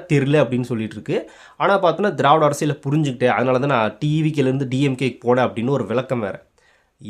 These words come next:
எதுவுமே தெரியாத ஒரு அரைகுறை கொண்டாந்து பார்த்தோன்னா எல்லாம் தெரிஞ்ச ஒரு நபர் கூட கம்பேர் பண்ணி பேசுறாங்க இந்த கும்பல். என்ன இது? இந்த மாதிரி ஒரு கேவலமான கட்சி நான் பார்த்ததே இல்ல. இதை வந்து ஷேர் பண்றாங்கல்ல அரசியல் அறிவு உள்ளவங்க கூட, அவங்கள பார்த்தா தான் எனக்கு இன்னுமே சிரிப்பா இருக்கு.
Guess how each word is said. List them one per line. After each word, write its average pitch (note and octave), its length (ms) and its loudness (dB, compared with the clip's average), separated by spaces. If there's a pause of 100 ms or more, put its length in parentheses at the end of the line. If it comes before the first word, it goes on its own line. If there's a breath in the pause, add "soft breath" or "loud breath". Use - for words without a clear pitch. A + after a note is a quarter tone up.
எதுவுமே G3 440 4
தெரியாத F#3 440 4
ஒரு D#3 140 4
அரைகுறை D#3 420 4
கொண்டாந்து D#3 360 0
பார்த்தோன்னா D3 380 0
எல்லாம் D3+ 340 2
தெரிஞ்ச D3 240 0
ஒரு C3+ 120 2
நபர் C3 300 0
கூட C#3+ 120 -2
கம்பேர் B2+ 380 0
பண்ணி A#2+ 160 0
பேசுறாங்க A#2 420 -4
இந்த A#2+ 160 -4
கும்பல். G#2+ 360 -6 (540 soft breath)
என்ன C#3 320 -6 (160)
இது? C#3+ 180 2
இந்த C3 220 -2
மாதிரி A#3+ 240 0
ஒரு D3+ 120 -2
கேவலமான F3 480 0
கட்சி E3+ 280 -4
நான் B2+ 160 -2
பார்த்ததே B2 300 -2
இல்ல. B2 140 -2 (280)
இதை C3+ 200 -2
வந்து F3+ 200 2
ஷேர் D3+ 300 4
பண்றாங்கல்ல C#3+ 480 2
அரசியல் C3+ 400 0
அறிவு C3+ 180 0
உள்ளவங்க B2 440 2
கூட, A2 160 -2 (440 soft breath)
அவங்கள E3+ 260 2
பார்த்தா E3 200 -2
தான் E3+ 160 2
எனக்கு D3 180 -4
இன்னுமே D3 240 2
சிரிப்பா C3 340 -2
இருக்கு. - 220 -6